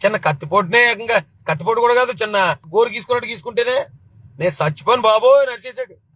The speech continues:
పక్క రాష్ట్రం పారిపోయాడు, వెంటనే మంచం ఎక్కాడు. మంచం ఎక్కేసి ఆ కుర్రోడిని ఐదు సంవత్సరాల పాటు జైల్లో పెట్టేశాడు. ఐదు సంవత్సరాలు బెయిల్ కూడా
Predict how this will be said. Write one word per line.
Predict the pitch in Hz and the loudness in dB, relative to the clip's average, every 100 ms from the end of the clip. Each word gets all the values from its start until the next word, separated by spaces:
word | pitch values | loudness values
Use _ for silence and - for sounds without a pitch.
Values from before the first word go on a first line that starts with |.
| _ _ _ _ - | _ _ _ _ -4
పక్క | 160 - 226 | -2 2 4
రాష్ట్రం | 247 175 240 | 4 4 4
పారిపోయాడు, | 254 240 233 - - - - _ _ - | 4 4 2 0 -18 -20 -20 _ _ -8
వెంటనే | 165 233 214 | -6 0 0
మంచం | 196 247 | 2 0
ఎక్కాడు. | - 226 233 175 - _ _ _ _ 147 | 2 2 2 -2 -10 _ _ _ _ -6
మంచం | 190 269 247 | 0 4 2
ఎక్కేసి | 196 247 240 208 170 _ - | 2 -2 -2 -4 -6 _ -4
ఆ | 147 | -2
కుర్రోడిని | 165 208 226 180 | -2 -2 0 -2
ఐదు | 175 143 | -4 -10
సంవత్సరాల | - 151 220 220 | -10 -8 -8 -4
పాటు | 214 170 | -4 -4
జైల్లో | 170 147 | -6 -8
పెట్టేశాడు. | - - - - - - - - 165 | -12 -18 -20 -20 -20 -20 -20 -8 -6
ఐదు | 190 151 | -6 -6
సంవత్సరాలు | 139 160 165 120 - - - | -6 -4 -4 -6 -10 -20 -2
బెయిల్ | 208 285 | 2 4
కూడా | 269 | 4